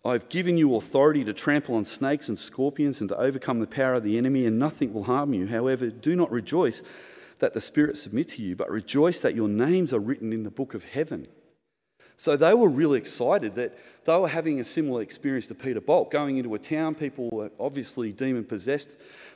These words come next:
They preached the gospel, people became Christians, and the demons left them.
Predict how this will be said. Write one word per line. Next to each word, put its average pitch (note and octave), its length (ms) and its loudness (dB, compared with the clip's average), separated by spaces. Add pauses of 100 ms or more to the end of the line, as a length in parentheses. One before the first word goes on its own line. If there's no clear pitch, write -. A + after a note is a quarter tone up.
They D#3 200 4
preached D#3 320 -4
the A#2 80 -6
gospel, D3+ 420 -4
people F3 380 -6
became A2 340 -10
Christians, D3 500 -6
and A#2 80 -4
the G#2+ 60 -4
demons B2 380 -2
left F3 260 -2
them. D#2+ 160 -10